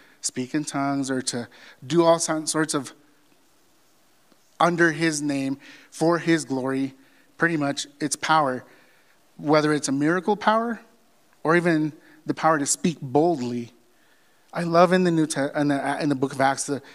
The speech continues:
the disciples, they get persecuted, they get flogged. I can't even get,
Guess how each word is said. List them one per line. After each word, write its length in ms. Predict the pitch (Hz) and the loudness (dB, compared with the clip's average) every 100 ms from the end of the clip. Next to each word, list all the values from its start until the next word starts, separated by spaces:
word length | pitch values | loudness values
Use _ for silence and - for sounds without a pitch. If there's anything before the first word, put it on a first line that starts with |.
| - - - - | -20 -20 -14 -2
the 80 | 139 | 0
disciples, 720 | 147 156 170 170 170 165 - - - | 0 2 2 4 0 0 -6 -14 -2
they 100 | 147 | 0
get 220 | 143 135 | 0 -2
persecuted, 840 | - 170 - 175 196 185 180 175 - - - - | -4 -4 -4 -6 -4 0 0 -2 -12 -20 -18 -4
they 100 | 170 | 0
get 160 | 175 | 0
flogged. 640 | - 160 156 147 170 180 160 - _ _ _ _ _ _ _ _ _ - | 2 6 8 8 6 -2 -6 -12 _ _ _ _ _ _ _ _ _ -2
I 80 | 151 | -2
can't 220 | - 170 | 0 2
even 220 | 165 160 | 2 2
get, 300 | 151 147 - | 2 0 -2